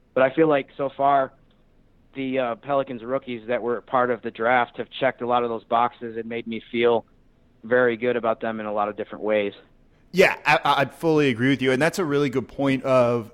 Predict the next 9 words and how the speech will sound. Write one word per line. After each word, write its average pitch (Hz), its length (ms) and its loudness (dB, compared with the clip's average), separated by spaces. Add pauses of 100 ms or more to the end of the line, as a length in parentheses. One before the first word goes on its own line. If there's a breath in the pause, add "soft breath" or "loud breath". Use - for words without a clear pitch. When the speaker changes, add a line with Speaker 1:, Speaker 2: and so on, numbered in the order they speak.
Speaker 2:
you 160 120 0
know, 131 140 0
those, 127 300 0
the 135 440 2
concerns 180 600 -2
people 139 400 -4
had 127 400 2
coming 127 340 -2
in 123 560 0